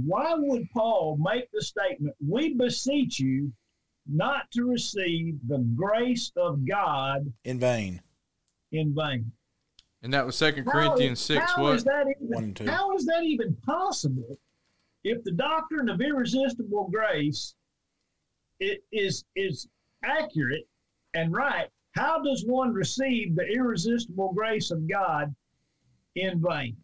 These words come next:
Speaker 3: Mm-hmm.
Speaker 2: Well, you know, you back up on this, Todd. You know, like, this is, this is proof logic from the scriptures. But if you, you know, I just, what I call my hillbilly filter, let's just run some of this things through our hillbilly filter. If,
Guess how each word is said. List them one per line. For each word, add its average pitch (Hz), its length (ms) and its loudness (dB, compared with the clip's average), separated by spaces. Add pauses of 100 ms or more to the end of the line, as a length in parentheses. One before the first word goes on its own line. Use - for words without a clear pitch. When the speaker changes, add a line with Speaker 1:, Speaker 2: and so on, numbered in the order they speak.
Speaker 3:
Mm-hmm. 131 500 -4
Speaker 2:
Well, 180 220 4
you 240 80 -8
know, 339 80 -8
you 180 160 -2
back 175 260 2
up 196 160 -4
on 156 140 0
this, 135 160 -4
Todd. 139 500 0
You 170 80 -10
know, 180 140 0
like, 147 280 0
this 196 260 -2
is, - 260 -6 (340)
this 240 200 0
is 240 60 -8
proof 202 300 0
logic 170 380 0
from 156 160 -8
the 123 60 -6
scriptures. - 640 -8 (140)
But 165 380 -6 (320)
if 170 160 -4
you, 240 160 -6
you - 80 -12
know, - 100 -6
I 202 140 2
just, 330 220 -4 (240)
what 190 180 0
I 214 60 0
call 196 240 2
my 165 160 0
hillbilly 175 420 0
filter, 185 340 -2
let's 208 160 -2
just 311 160 -4
run 220 220 0
some 202 180 -4
of 190 60 -4
this 180 160 -2
things 180 240 -2
through 170 160 -2
our 143 100 2
hillbilly 180 380 0
filter. 143 340 -2
If, 160 200 -2